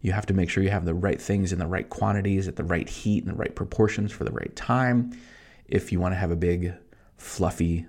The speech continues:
loaf of bread or a big cake that's, you know, grows the size it's supposed to, or really good cookies,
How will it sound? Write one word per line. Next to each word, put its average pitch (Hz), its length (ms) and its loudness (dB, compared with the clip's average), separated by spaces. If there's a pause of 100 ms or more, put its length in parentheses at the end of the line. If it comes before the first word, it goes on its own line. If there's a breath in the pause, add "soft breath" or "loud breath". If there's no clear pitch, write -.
loaf 82 320 2
of 82 140 -2
bread 82 360 2
or 82 200 -2
a 64 80 -2
big 87 400 -2 (420 loud breath)
cake - 380 2
that's, - 400 -4 (140)
you 107 100 -2
know, - 120 -4
grows 87 360 2
the 87 100 -2
size 85 360 0
it's - 80 -10
supposed 85 260 2
to, 85 140 2
or - 100 0
really 92 300 6
good 90 360 2 (340 loud breath)
cookies, 98 540 4